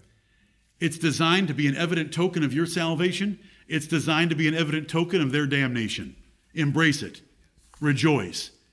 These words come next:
Great is your reward in heaven. How are you not of the world? Let me just close with a few questions to you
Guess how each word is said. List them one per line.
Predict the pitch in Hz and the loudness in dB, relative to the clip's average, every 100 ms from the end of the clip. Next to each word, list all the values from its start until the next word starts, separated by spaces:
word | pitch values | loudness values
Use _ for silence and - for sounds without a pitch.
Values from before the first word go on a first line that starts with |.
| _ 123 | _ 2
Great | 170 185 | 4 4
is | 165 | 4
your | 170 | 4
reward | 156 156 170 160 | 2 4 4 4
in | 156 151 - - _ _ _ _ _ _ _ _ - - _ - | 2 0 -4 -14 _ _ _ _ _ _ _ _ -20 -20 _ -6
heaven. | 139 107 - - _ _ _ _ _ _ _ - - _ _ - | -4 -4 -8 -14 _ _ _ _ _ _ _ -20 -20 _ _ -6
How | - 165 196 | 2 4 6
are | 160 147 | 6 6
you | 147 151 107 | 6 6 6
not | 117 123 | 4 4
of | 120 | 4
the | 120 | 4
world? | 123 117 85 - - - - _ - - _ _ _ _ _ _ _ _ _ _ _ _ - | 4 4 0 -6 -16 -20 -20 _ -20 -20 _ _ _ _ _ _ _ _ _ _ _ _ -6
Let | 127 | -2
me | 165 | 0
just | 156 - | 0 -2
close | - 160 143 104 | 0 4 4 2
with | |
a | 104 | -4
few | - 131 | 0 0
questions | - 143 143 95 90 - | 0 -2 -2 -6 -6 -2
to | 104 | -2
you | 73 69 | -2 -8